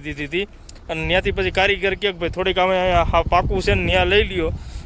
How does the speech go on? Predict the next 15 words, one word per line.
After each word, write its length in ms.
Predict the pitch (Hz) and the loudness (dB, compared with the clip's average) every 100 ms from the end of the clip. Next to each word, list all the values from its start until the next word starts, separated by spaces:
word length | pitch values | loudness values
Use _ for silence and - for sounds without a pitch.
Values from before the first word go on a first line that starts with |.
| - | -8
પણ 140 | 156 160 | -4 0
મેં 140 | 185 | 0
કીધું 220 | 208 202 | 0 0
કે 60 | 165 | 0
ભાઈ 160 | 165 160 | -2 0
ન્યા 160 | 180 170 | 2 2
આવશે 300 | 185 190 196 | 0 -2 0
નહીં 160 | 214 185 | 0 0
ગાડી, 200 | 175 160 | 0 -2
તોય 180 | 170 | -2
તમારી 300 | 165 175 170 | -2 -2 2
સામે 140 | 170 165 | 0 2
ટ્રાય 260 | 165 175 | 2 2
કરીએ 260 | 170 202 180 | 2 0 0
આપણે 200 | 156 165 | 0 0